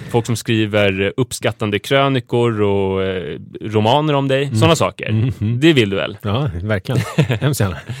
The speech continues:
Speaker 1: Kanske utom stalker.
Speaker 2: Mm. Ja, stalker verkar jobbigt.
Speaker 1: Mm.
Speaker 2: Sinéad O'Connor tog ju typ livet av sig nästan.
Speaker 1: Ja.
Speaker 2: Härom, eh, sistens. Kanske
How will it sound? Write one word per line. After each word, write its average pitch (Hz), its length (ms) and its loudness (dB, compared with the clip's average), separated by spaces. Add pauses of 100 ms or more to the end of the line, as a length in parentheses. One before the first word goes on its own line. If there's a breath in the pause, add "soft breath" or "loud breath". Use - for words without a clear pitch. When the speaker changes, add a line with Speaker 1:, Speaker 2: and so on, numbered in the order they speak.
(120)
Speaker 1:
Kanske 143 200 4
utom 120 260 2
stalker. 139 720 -2
Speaker 2:
Mm. 117 320 0 (220 soft breath)
Ja, 127 140 0
stalker 180 260 6
verkar 143 160 6
jobbigt. 117 520 4
Speaker 1:
Mm. 107 120 0
Speaker 2:
Sinéad 143 260 6
O'Connor 160 320 6
tog 135 140 6
ju 113 40 2
typ 104 120 2
livet 120 300 4
av 90 120 -2
sig 98 120 -6
nästan. 87 320 -6 (240 soft breath)
Speaker 1:
Ja. 107 100 2
Speaker 2:
Härom, 98 320 2
eh, 92 340 -4
sistens. 92 540 -6 (400 soft breath)
Kanske 113 360 0